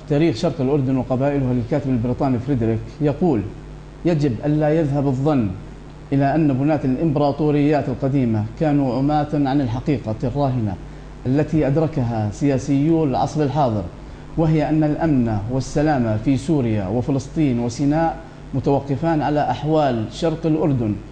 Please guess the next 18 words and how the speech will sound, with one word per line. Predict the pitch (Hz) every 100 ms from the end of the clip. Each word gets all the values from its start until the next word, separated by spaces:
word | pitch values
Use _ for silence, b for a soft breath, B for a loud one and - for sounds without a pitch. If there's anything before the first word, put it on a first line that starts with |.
| B B -
وشؤونها | 123 160 165 185 165 170 170
ودرجة | 156 165 151 143
استقرارها، | 156 - 123 127 107 92 92 - B B B B B
وهذا | 135 165 165
يبين | 175 170 190 156 110 101 131
مدى | 143
أهمية | 151 143 160 170 147
الأردن | 151 165 151 123 110 104
في |
المنطقة، | 139 160 151 113 107 95 - - -
فالأردن | 147 147 175 147 139
دوماً | 156 147 143 139
هو | 143
السند | 131 165 147 131
الحقيقي | 120 127 151 123 - 127
لقضية | 123 127 139 131
فلسطين | 131 120 - 135 131
وكل | 123 113 143